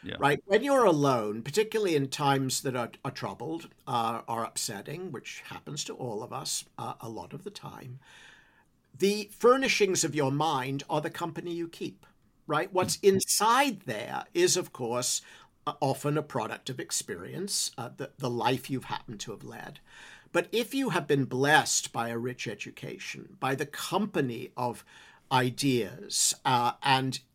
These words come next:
Speaker 2: have memorized, because to learn by heart is not passive, it's very active. If you have inside you,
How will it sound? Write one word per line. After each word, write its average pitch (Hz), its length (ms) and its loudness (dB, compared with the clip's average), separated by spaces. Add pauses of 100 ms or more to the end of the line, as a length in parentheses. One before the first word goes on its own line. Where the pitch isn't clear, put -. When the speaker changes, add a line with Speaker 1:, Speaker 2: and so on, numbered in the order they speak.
(160)
Speaker 2:
have - 280 -4
memorized, 147 1000 2
because - 280 -12
to - 140 -6
learn 127 280 0
by 113 200 0
heart 117 340 -2
is 110 160 -8
not - 220 -8
passive, - 420 -10
it's - 140 -20
very - 280 -14
active. - 520 -8 (340)
If 147 160 -2
you 160 140 2
have 208 580 2
inside 165 800 0
you, - 240 -14